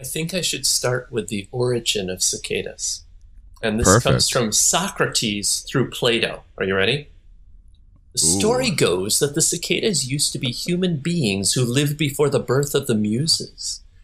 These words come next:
Speaker 1: When the Muses were born and song was created for the first time, some of the people of that time were so overwhelmed with the pleasure of singing that they forgot to eat or drink.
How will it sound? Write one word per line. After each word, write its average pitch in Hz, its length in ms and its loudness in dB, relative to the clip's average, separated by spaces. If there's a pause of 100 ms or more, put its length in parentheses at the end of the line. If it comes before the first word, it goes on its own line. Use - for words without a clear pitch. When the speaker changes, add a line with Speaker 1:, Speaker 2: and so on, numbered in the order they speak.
(100)
Speaker 1:
When 135 120 4
the 131 80 6
Muses 135 460 4
were 131 100 4
born 120 460 4
and 95 120 2
song 101 380 2
was 101 160 0
created 101 480 -4
for 110 140 -2
the - 80 -6
first - 360 -4
time, 92 460 -6 (240)
some - 320 2
of - 120 -2
the 104 80 -2
people 101 380 -4
of 87 100 -4
that 92 260 -8
time 95 340 -8
were 95 120 -6
so 170 360 0
overwhelmed 175 720 0
with 113 80 -4
the 113 80 -2
pleasure 131 460 -2
of 123 100 -2
singing 90 540 -2 (360)
that 101 140 -4
they 98 100 -2
forgot 117 460 -4
to - 220 -6
eat - 340 -8 (240)
or 95 140 -4
drink. 101 380 -10